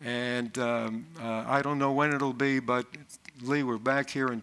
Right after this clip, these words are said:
twenty twenty-eight, mark my word, I'll stand on this one. And that is, this is what we try to do. When we do the patient's evaluation, we can't do most of these things, genome, exposome,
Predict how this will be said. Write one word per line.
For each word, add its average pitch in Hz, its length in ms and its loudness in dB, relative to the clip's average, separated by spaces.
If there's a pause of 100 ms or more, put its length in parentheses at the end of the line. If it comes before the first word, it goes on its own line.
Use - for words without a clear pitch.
twenty 139 300 -2
twenty-eight, 127 560 -2
mark 131 260 -2
my 123 160 0
word, 117 360 -2
I'll 113 140 -4
stand 127 460 -4
on 113 180 -6
this 120 300 -4
one. 98 200 -14 (600)
And 143 180 -4
that 160 220 6
is, 143 300 2
this 196 280 2
is 165 140 0
what 151 140 2
we 135 120 -2
try 120 280 0
to 117 100 -2
do. 107 240 -6
When 123 220 -4
we 135 120 2
do 202 300 2
the 147 140 -4
patient's 165 580 0
evaluation, 131 880 0 (760)
we 147 160 0
can't 214 300 4
do 170 120 4
most 147 360 2
of 127 80 -6
these 123 240 -2
things, 120 380 -6
genome, 147 500 0
exposome, 127 880 0